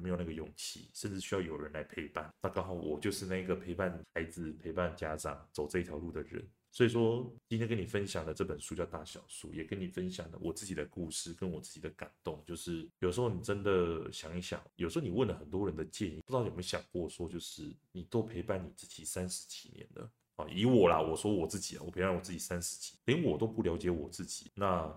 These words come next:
别人怎么可能会在短短的时间之内了解我？这样懂我的意思吗？所以想想还是先好好陪伴自己吧。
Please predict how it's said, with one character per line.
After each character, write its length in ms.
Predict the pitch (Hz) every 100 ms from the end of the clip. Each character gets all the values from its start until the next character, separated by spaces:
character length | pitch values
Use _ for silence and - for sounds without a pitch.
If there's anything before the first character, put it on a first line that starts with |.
| -
别 160 | 92
人 200 | 95 95
怎 140 | 95 80
么 80 | 73
可 100 | -
能 100 | 76
会 80 | 87
在 100 | 92
短 240 | 92 87
短 100 | 92
的 40 | 82
时 160 | -
间 220 | 87 95 90
之 80 |
内 140 | 98 90
了 160 | 82
解 160 | 80 85
我？ 280 | 85 76 71 -
这 100 | 95
样 60 | 90
懂 120 | 85
我 120 | 76
的 60 | 76
意 100 | 78
思 160 | -
吗？ 60 | -
所 200 | - -
以 280 | 101 90 82 - - - _
想 100 | 110
想 220 | 110 78
还 140 | - 82
是 160 | 101
先 120 | 92
好 140 | 95 87
好 80 | 80
陪 140 | 87
伴 180 | 98 90
自 100 | 92
己 140 | -
吧。 240 | 90 -